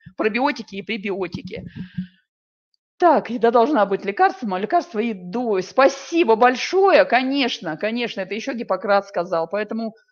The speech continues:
э, всегда, э, э, все-таки делаем акцент на то, что мы едим.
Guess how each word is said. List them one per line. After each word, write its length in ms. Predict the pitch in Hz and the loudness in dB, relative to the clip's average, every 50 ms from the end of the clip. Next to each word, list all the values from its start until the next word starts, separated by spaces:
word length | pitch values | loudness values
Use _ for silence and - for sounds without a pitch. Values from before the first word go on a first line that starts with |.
| _ - | _ -12
э, 300 | - 208 196 190 190 185 175 | -6 -4 -2 -2 -2 -4 -6
всегда, 420 | - 185 220 202 202 330 339 349 302 | -6 -10 -6 0 2 2 2 2 0
э, 340 | - - - 190 185 185 185 180 - - - 185 - - - - | -2 -6 -6 -4 -4 -4 -6 -8 -8 -10 -12 -12 -14 -16 -12 -6
э, 20 | 185 180 180 180 170 _ _ | -6 -4 -4 -6 -10 _ _
все-таки 540 | - - - 254 247 233 202 180 - 175 | -12 -2 4 4 4 4 2 -4 -6 -8
делаем 440 | 170 170 180 233 240 202 190 180 185 | -8 -4 2 2 4 4 4 2 0
акцент 520 | 175 175 - - - 320 359 339 302 - - _ _ | -2 -2 -2 -2 -2 0 0 0 -2 -6 -8 _ _
на 400 | - 196 190 208 214 214 185 165 - - _ _ _ - | -10 -6 -2 2 4 4 4 2 0 -6 _ _ _ -2
то, 280 | - 330 349 339 294 _ | 0 0 0 0 -4 _
что 300 | - - - - - 277 | -14 -14 -8 0 0 2
мы 180 | 269 233 202 208 | 2 2 0 -2
едим. 500 | 214 202 196 185 160 160 175 170 156 - | -2 -4 -4 -6 -6 -4 -4 -4 -4 -4